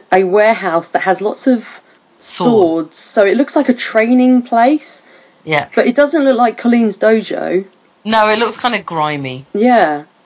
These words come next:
Speaker 1: And it doesn't look like that basement that, um,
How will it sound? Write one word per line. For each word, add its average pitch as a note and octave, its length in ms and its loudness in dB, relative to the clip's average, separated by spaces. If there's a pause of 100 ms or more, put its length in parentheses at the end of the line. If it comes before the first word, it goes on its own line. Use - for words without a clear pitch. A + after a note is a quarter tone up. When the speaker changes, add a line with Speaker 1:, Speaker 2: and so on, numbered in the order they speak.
(240)
Speaker 1:
And G#3+ 100 0
it A3 80 2
doesn't C#4 300 0
look A3 180 0
like A3 220 0
that G3+ 260 -2 (400)
basement G3 600 0
that, F3+ 240 2
um, E3 500 -2